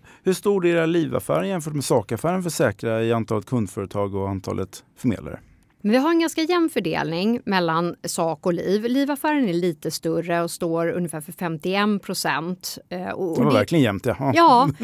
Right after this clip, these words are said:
Speaker 2: ja, men, och då ska vi säga så här, då finns wealth där också på några procent. Så ska
Speaker 1: Just det.
Speaker 2: du, ska man räkna ihop, om man säger wealth och liv, så är det typ femtiofem procent av vår verksamhet.
Speaker 1: Ja.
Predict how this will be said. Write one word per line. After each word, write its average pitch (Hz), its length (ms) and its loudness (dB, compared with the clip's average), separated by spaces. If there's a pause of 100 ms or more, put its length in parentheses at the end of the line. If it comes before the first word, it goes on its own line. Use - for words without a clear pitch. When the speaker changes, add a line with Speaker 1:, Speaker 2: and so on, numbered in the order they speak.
(120)
Speaker 2:
ja, 277 240 6
men, 277 140 0
och 320 160 4
då 320 100 2
ska - 140 -4
vi 285 80 0
säga 240 160 2
så - 80 -2
här, 208 40 2
då 247 120 -4
finns 254 260 2
wealth 247 480 2
där 170 160 4
också 156 280 -2
på 175 100 -4
några 165 180 2
procent. 160 300 -4
Så 202 60 -8
ska 135 80 4
Speaker 1:
Just 233 120 4
det. 233 80 2
Speaker 2:
du, - 80 -6
ska 233 120 -6
man 240 120 2
räkna 262 360 2
ihop, 277 360 0
om 208 100 0
man 202 80 -4
säger 185 360 0
wealth 196 520 -2
och 214 280 -2
liv, 170 320 2
så 190 160 -4
är 170 180 2
det 160 320 -6
typ 180 380 -4
femtiofem 165 680 -4
procent 151 440 -6
av 165 60 -2
vår 180 100 -4
verksamhet. 151 680 -4
Speaker 1:
Ja. - 160 -4